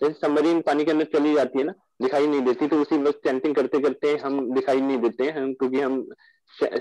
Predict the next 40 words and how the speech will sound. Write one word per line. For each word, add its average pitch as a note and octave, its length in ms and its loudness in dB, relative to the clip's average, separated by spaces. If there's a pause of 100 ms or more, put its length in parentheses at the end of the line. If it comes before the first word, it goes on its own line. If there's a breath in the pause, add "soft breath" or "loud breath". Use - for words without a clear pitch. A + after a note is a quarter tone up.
(120)
शयन, D3 420 0
श-, - 320 -14 (120)
श-, - 100 -6 (340 soft breath)
शयन E3 260 4
अवस्था D3 320 0
में C#3+ 100 0
पहुंच B2+ 200 0
जाते A#2+ 260 0
हैं, C#3+ 60 -2
मतलब C3+ 260 0
लेट B2+ 140 2
जाते A#2+ 260 0
हैं, C#3+ 120 -4
नींद C3+ 240 -2
बहुत A#2+ 200 -2
आ A#2+ 80 4
रही A2+ 120 2
होती G#2+ 240 0
है, C3+ 60 -2
है - 280 -12
ना? D#3 120 -6 (300 loud breath)
नींद C3 240 0
बड़ी C3 120 0
चीज C3 220 -2
है, D3+ 60 0
कंबल C3 300 -2
डाल A#2+ 180 0
के C#3 100 -2
सोइए, C3 280 -2 (440 loud breath)
है A#2 60 -4
ना? D3 100 -2
तो C#3+ 260 0
हम C3+ 160 -4
सो C3 200 0
जाते G2+ 280 -2
हैं F#2 100 -20 (960 loud breath)
सबमरीन B2 340 0
चैंटिंग G#2 380 -4
के G2 60 -4
अंदर, F#2 320 -8